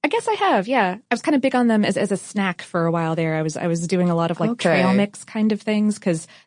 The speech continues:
Speaker 1: it was only, the only way that I could responsibly get myself to eat, like,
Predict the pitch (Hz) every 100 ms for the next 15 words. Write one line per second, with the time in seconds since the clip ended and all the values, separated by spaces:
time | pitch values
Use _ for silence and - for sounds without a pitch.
0 | - 180 185 185 180 180 180 180 175 175
1 | 170 170 170 - 170 170 175 165 165 170
2 | 175 165 - 180 - _ _ _ _ _
3 | - 170 165